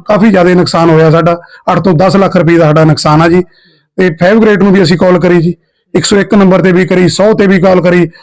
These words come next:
ਸਾਡੀ ਕੋਈ ਵੀ ਸੁਣਵਾਈ ਨਹੀਂ ਹੋਈ। ਉਹ ਕਦੇ ਕਹਿੰਦੇ ਰਹੇ ਸਾਨੂੰ ਵੀ ਦਰਾਹੇ ਤੋਂ ਆ, ਤੁਹਾਡੀ, ਤੁਹਾਡੀ ਪੈਲ ਤੋਂ ਆ, ਆਹੀ ਕੁਛ ਕਹੀ ਗਏ ਨੇ। ਸਮਰਾਲੇ ਕਾਲ ਲੱਗੀ ਸੀ ਸਾਡੀ,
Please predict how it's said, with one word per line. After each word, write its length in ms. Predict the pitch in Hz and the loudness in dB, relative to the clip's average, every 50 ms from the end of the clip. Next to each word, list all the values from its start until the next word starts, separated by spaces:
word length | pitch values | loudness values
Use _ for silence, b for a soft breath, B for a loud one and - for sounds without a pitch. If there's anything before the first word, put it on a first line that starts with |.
| B B | B B
ਸਾਡੀ 300 | B 185 175 165 185 185 | B -2 0 2 0 0
ਕੋਈ 260 | - - 196 196 202 190 | 0 0 0 0 2 2
ਵੀ 200 | 180 185 180 165 | 2 2 0 0
ਸੁਣਵਾਈ 380 | - 160 160 160 156 160 165 | 0 0 0 2 2 2 2
ਨਹੀਂ 100 | 170 165 | 2 2
ਹੋਈ। 200 | 165 165 165 160 160 B B B - | 2 2 0 0 -2 B B B -4
ਉਹ 120 | 208 190 | -2 -2
ਕਦੇ 220 | 190 196 180 190 180 | 0 0 -2 -2 -2
ਕਹਿੰਦੇ 260 | 185 185 196 196 190 | 0 0 0 0 0
ਰਹੇ 180 | 180 180 180 165 | 0 0 0 0
ਸਾਨੂੰ 240 | 165 170 175 170 | 0 0 2 2
ਵੀ 80 | 165 170 | 0 0
ਦਰਾਹੇ 360 | 160 151 175 170 165 175 175 | 0 0 0 0 0 0 -2
ਤੋਂ 160 | 170 180 175 | 0 0 0
ਆ, 60 | 175 170 | 0 0
ਤੁਹਾਡੀ, 300 | 165 170 165 170 170 165 165 B B B B B | 0 0 0 2 0 0 -2 B B B B B
ਤੁਹਾਡੀ 280 | - 180 165 170 170 165 | -4 0 0 0 0 0
ਪੈਲ 260 | 180 175 180 180 180 | 0 0 0 0 -2
ਤੋਂ 220 | 175 - 175 175 | -2 -2 -2 0
ਆ, 140 | 175 175 165 160 B B B 302 - | 0 0 -2 -4 B B B -4 -2
ਆਹੀ 180 | 196 190 185 | 0 0 0
ਕੁਛ 260 | 175 - 196 185 - | 0 0 -2 0 0
ਕਹੀ 280 | 170 165 180 175 175 165 | -2 -2 0 0 0 0
ਗਏ 100 | 180 180 | 0 0
ਨੇ। 120 | 185 190 | 0 0
ਸਮਰਾਲੇ 380 | 165 160 175 175 170 170 175 170 | 0 0 0 0 2 2 0 0
ਕਾਲ 200 | 170 175 170 160 | 0 0 0 0
ਲੱਗੀ 240 | 160 165 151 165 165 | 0 -2 -2 -2 -2
ਸੀ 180 | 156 175 180 | -2 -2 -2
ਸਾਡੀ, 300 | 170 165 165 160 165 160 | 0 0 -2 -2 -4 -10